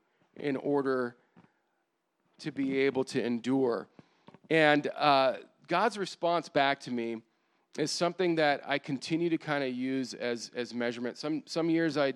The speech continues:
I do well with this, and some years I don't. And this is where I kinda wanna challenge you. Um, because God really kind of brought it down to about four categories for me when it came to, okay, these are the things, these are the areas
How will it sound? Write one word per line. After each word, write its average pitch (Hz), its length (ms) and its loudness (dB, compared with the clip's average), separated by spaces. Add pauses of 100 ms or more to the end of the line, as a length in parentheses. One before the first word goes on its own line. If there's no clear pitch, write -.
I 131 100 -2
do 131 200 -2
well 131 240 6
with 135 120 -2
this, 135 260 -4 (340)
and 127 120 -6
some 135 240 -2
years 127 220 -2
I 113 80 -2
don't. 113 420 -4 (280)
And 143 120 0
this 170 160 -2
is 180 80 -8
where 165 200 2
I 151 60 4
kinda 147 260 0
wanna 135 260 2
challenge 123 500 -4
you. 113 200 -4 (600)
Um, 131 420 4
because 147 280 -2
God 175 260 2
really 180 220 2
kind 160 220 0
of 127 80 -4
brought 135 180 6
it 117 80 -2 (220)
down 131 300 0
to 120 240 0
about 113 360 -2
four 131 220 -6
categories 113 680 -4
for - 180 -8
me 104 320 -8 (140)
when 123 180 -4
it 110 120 -8
came 127 320 -4
to, 123 200 -6
okay, 123 260 -4
these 165 240 0
are 190 80 2
the 165 100 0
things, 127 460 -2 (300)
these 170 200 0
are 190 60 0
the 170 160 -2
areas 127 640 -2